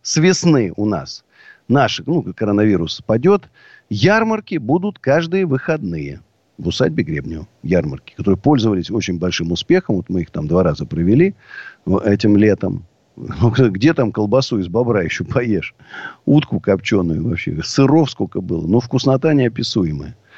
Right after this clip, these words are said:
Поэтому, м, э, если есть желание, присоединяйтесь, вливайтесь в нашу команду. Усадьба Гребнева. Кстати, вот тут мне, мне написали.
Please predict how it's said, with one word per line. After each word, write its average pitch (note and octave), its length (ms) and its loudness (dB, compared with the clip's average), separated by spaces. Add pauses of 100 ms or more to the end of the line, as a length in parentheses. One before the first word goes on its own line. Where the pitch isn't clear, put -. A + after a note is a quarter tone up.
(1120)
Поэтому, D#3 920 2
м, F2+ 1300 -4
э, F#2 40 2
если B2 380 2
есть B2 240 2
желание, G#3+ 560 2
присоединяйтесь, A2 800 -2
вливайтесь A2+ 400 0
в - 20 -20
нашу G#2+ 220 -4
команду. D2+ 500 -4 (160)
Усадьба G#2+ 380 0
Гребнева. C#2+ 460 -4 (680)
Кстати, - 500 2
вот F#2+ 200 0
тут B2 200 0
мне, G#2 220 4
мне G#2 260 4
написали. G2+ 800 2